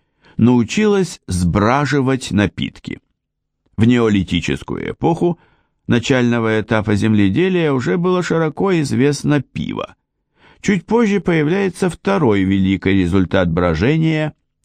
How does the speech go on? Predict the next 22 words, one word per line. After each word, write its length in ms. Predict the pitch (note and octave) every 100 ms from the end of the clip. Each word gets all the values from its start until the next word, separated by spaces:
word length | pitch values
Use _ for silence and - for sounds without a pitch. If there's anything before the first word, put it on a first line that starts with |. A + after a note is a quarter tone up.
| _ F2
вино. 540 | A2+ C#3 F2+ G1+ - _ _ _ _ _ -
Однако 520 | - F#2 G2+ G#2+ G2+ G#2
вполне 420 | - G2+ G2+ F#2
возможно, 600 | F2+ D#2 G2 F#2+ F#2 F2+
что 260 | - F#2+
сбраживать 720 | E2 C#2+ F2 E2 E2+ E2 D#2 E2
напитки 680 | D2 - A#1 - A#2 C#3+ _ _ _ _
человечество 680 | - A2 A2+ F#3 G#3 - F#3
научилось 680 | E3 C#3+ A#2+ D#3+ E3+ E3 -
и 120 | E3+
раньше. 580 | A#2+ D#2+ C2+ - A1 - _ _ _ _ -
Возможности 680 | A2+ C#3 A3 A3 G#3+ - F3
для 240 | C3 D#3
этого 320 | D#3 D3+ C#3+
были, 440 | F2+ D#2+ G1+ A#1 - _ _ _ _ -
так 180 | A#2 A2
как 180 | A#2 F#2
бродить 460 | A2+ G#2 E3+ F3
могут 420 | C#3+ D#3+ D3 C3+
любые 580 | C3 D3 C3 C#3+ A2 G2
ягоды, 760 | E2+ C#2+ D2+ C2 G2+ B2 C#3+ - _ _ _
мед, 580 | - A2 G#2+ A2+ - -